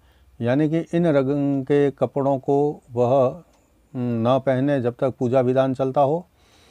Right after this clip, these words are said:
और दूसरी बात, घर की छत पर खुले आसमान के नीचे भी वह न सोए, साथ ही सुबह पहले पहर में ही स्नान ध्यान करना है।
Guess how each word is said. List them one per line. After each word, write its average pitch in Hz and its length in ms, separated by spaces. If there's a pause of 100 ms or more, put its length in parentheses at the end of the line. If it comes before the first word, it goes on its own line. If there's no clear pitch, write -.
(460)
और 165 280
दूसरी 151 360
बात, 139 380 (480)
घर 113 300
की 165 500 (220)
छत 143 260
पर 165 340 (160)
खुले 165 400 (100)
आसमान 139 680
के 151 340
नीचे 127 600
भी 151 380 (140)
वह 120 280
न 131 320
सोए, 127 520 (380)
साथ 127 320
ही 139 300
सुबह 131 420
पहले 127 500
पहर 123 380
में 123 200
ही 135 220
स्नान 127 520
ध्यान 117 400
करना 120 400
है। 147 300